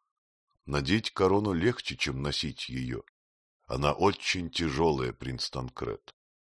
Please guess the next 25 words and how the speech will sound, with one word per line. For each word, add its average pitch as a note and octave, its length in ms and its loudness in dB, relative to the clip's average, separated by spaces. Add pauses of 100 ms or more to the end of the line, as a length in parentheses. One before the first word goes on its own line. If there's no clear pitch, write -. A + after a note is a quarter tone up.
(280)
У A#1+ 100 -6
вас D2 420 4
обширные D2+ 680 0
замыслы. C2 680 0 (560)
Время A#2 380 4
покажет G2 580 4
вам, B1+ 260 -2 (220)
что - 260 -2
было D2+ 280 2
в C#2 80 -4
них C#2+ 220 -4
суетного E2 800 -2 (120)
и D2 80 -2
ложного». B1+ 680 -2 (760)
Принц D#2 340 0
Танкред D#2 580 2
жестоко D2 640 -2
смутился. - 760 -6 (720)
В A#1+ 60 -14
его D#2 300 4
голове G2 400 4
заметались F2 600 2
пугливые F2 720 0
короткие E2+ 640 0
мысли. D2 480 -4